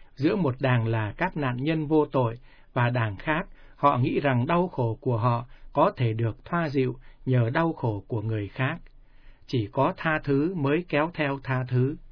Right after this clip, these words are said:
Đức Thượng phụ Toan nói thêm rằng, những người trẻ vô tội bị giết, mọi người trẻ bị sát hại đều là những nạn nhân bị sát tế trên bàn thờ ma quái của oán thù. Chúng ta hãy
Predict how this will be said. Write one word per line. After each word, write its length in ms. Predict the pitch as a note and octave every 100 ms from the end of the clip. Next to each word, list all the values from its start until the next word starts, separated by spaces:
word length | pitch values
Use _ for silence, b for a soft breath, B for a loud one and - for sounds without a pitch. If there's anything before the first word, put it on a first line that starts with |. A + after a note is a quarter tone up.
| - - - - - - - -
Đức 220 | A3 -
Thượng 200 | D3 C3
phụ 180 | C3 C3+ C3
Toan 260 | E3 D#3+
nói 200 | D#3+ F3 G3+
thêm 200 | E3 D3
rằng, 280 | A#2+ G#2 G2 - - - -
những 180 | E3+ A3+
người 200 | D#3 B2+
trẻ 220 | C3+ A#2 G#2
vô 160 | D#3+ F3
tội 280 | C#3+ B2+
bị 280 | A#2+ C3 B2+
giết, 200 | A#2+ G3 - - - -
mọi 220 | C#3 D3+ C#3+
người 220 | B2+ B2
trẻ 260 | - G#2+ G2
bị 180 | B2+ B2+
sát 260 | - F#3 B2
hại 280 | B2 A#2 -
đều 220 | C#3 B2
là 140 | A#2 A2+
những 300 | A#2 A3+ E3+
nạn 260 | C#3+ B2
nhân 300 | C#3+ D#3+ D#3 D3+
bị 240 | C3 C3
sát 200 | B2 D#3+ F#3+ -
tế 120 | D3+ F#3+
trên 220 | F#3+ E3+
bàn 240 | B2+ A2 G2+
thờ 240 | A2+ G#2
ma 240 | G#2 D3 C#3+
quái 260 | - C3+ F3+
của 280 | D3+ A2+ -
oán 220 | B2+ D3+
thù. 300 | E3 A#2 G2 - - - - - - - -
Chúng 180 | D#3+ G3
ta 220 | E3+ D#3
hãy 160 | D3